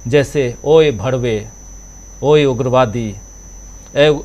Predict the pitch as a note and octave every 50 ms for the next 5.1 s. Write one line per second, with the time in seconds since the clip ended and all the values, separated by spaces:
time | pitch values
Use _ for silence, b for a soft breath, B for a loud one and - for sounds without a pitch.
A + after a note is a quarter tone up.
0 | - - - - D3+ E3 E3 F3 F3 D3 B2+ C#3+ C#3 C3+ C#3 C#3 A#2+ C3 C3+ B2
1 | G2+ A2 D3 D3 C#3+ - C#3+ C3+ - - C3 B2 B2 B2 A#2+ - G#2 G#2 G#2+ G2+
2 | G2 G2 G2 - - - - - - - - - - - G2+ G2+ C3 C3+ C3 A#2+
3 | B2 A#2+ A2+ G#2 G#2 A#2 - - - - - - - - - - - - - -
4 | - - - - - - C3 C#3 C#3 D#3 D#3 C#3+ C#3 C3 B2+ G#2+ G#2+ A#2+ A2+ A2
5 | A2